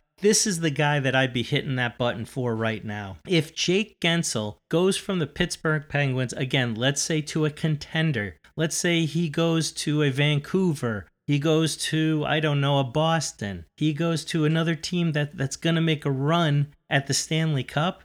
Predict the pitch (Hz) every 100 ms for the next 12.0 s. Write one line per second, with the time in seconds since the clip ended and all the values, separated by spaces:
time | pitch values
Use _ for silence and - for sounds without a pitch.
0 | _ 175 220 - 185 156 135 160 151 143
1 | - 151 131 120 147 143 135 123 107 -
2 | - 165 151 - - 165 151 135 120 135
3 | 143 131 - 143 127 113 107 113 123 113
4 | - 202 202 165 165 151 135 - 131 123
5 | 123 - 131 123 117 117 - - 135 143
6 | 135 135 139 135 127 131 123 190 165 156
7 | 139 139 139 131 - - 131 131 127 120
8 | 127 120 120 127 120 110 - 127 120 -
9 | 127 120 120 120 - 120 110 104 107 127
10 | 131 131 _ _ - 143 175 170 - 165
11 | 147 165 151 147 147 120 147 147 107 -